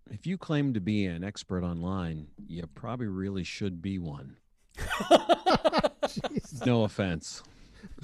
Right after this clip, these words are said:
Speaker 1: Let's just say, maybe, you know, w-, we never know who's listening, but, but ultimately you've got students who are really trying to do this thing the right way. I mean, the problem is,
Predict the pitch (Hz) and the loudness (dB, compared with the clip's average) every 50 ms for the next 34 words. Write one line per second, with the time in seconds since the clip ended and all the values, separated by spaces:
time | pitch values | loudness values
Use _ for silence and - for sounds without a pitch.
0 | - - - - - - - - - - - - - - - - - - _ _ | -10 -10 -10 -10 -14 -14 -14 -14 -14 -14 -14 -16 -20 -20 -20 -20 -20 -20 _ _
1 | - - - - - - - 269 - - - - - 220 202 135 - - 196 - | -20 -20 -20 -20 -16 -12 -12 -12 -12 -12 -16 -10 -6 -6 -6 -6 -8 -14 -14 -16
2 | - - 214 196 - - - - - 262 269 247 - - 240 185 160 - - - | -14 -14 -14 -14 -14 -16 -20 -12 -6 -4 -4 -4 -4 0 0 2 2 2 0 2
3 | 156 131 120 113 110 110 113 - - 170 180 180 175 175 175 170 156 147 135 123 | 2 4 4 4 2 0 -2 -2 -4 -2 2 2 4 4 4 2 2 2 4 6
4 | 117 110 104 107 117 - 139 139 160 139 147 151 156 160 156 143 135 123 120 113 | 6 6 6 6 4 4 4 4 2 2 2 4 4 4 6 4 6 6 6 6
5 | 107 104 101 98 85 92 95 90 85 - 92 95 92 95 95 87 101 127 127 - | 6 6 6 4 4 2 0 0 0 -2 -2 -2 0 0 0 2 2 2 2 0
6 | - - - - - 160 160 165 170 160 - 156 135 127 123 120 117 110 104 101 | -2 -8 -6 -2 0 4 4 4 4 4 6 6 6 6 6 6 6 4 4 2
7 | 98 87 104 92 90 92 - - - - 151 147 147 143 139 131 - - 117 110 | 0 0 0 -2 -2 -2 -4 -8 -2 2 4 4 4 4 4 2 0 0 0 0
8 | 104 101 95 92 113 123 123 123 120 107 - 117 104 104 95 92 85 82 95 95 | 0 0 0 0 2 2 4 4 2 0 0 0 0 0 0 -2 -2 -2 0 0
9 | 87 95 87 - - 92 90 85 82 82 85 85 82 87 82 80 80 80 82 85 | 0 0 -2 -4 -6 -6 -6 -4 -4 -4 -6 -6 -6 -8 -8 -8 -8 -8 -8 -8
10 | 92 120 147 160 165 165 151 - - 170 170 160 127 117 113 104 - | -6 -6 -4 -4 -4 -4 -4 -4 -4 -2 0 0 2 2 2 0 -2